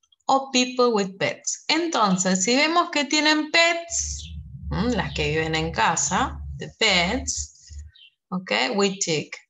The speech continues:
So, number one, we pay attention. Giraffe, the cow, the snake. Is a pet? No. So, no ticking.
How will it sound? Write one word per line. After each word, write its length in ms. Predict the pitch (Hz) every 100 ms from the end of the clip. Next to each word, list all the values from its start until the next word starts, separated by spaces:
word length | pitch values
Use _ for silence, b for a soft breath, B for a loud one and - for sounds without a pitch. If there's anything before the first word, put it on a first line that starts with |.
| b
So, 680 | b - 381 330 214 165 160 -
number 380 | 294 320 320 330
one, 360 | 254 170 156
we 120 | 220
pay 260 | 269 311 320
attention. 720 | 285 196 156 143 - - 147
Giraffe, 640 | 165 233 240 208 143 147 - - _ _ _ _ _ _ _ -
the 220 | 226 247
cow, 520 | 247 190 156 151 - - -
the 160 | 226
snake. 480 | 262 - 196 160 151 - _
Is 220 | 370 392
a 100 | 392 -
pet? 460 | 370 403 427 - 269 - _ _ _ _ _ _ _ -
No. 540 | 190 170 160 165 185 - _ _ _
So, 280 | - 226 214
no 300 | 220 233 240 -
ticking. 640 | - 180 - 180 175 175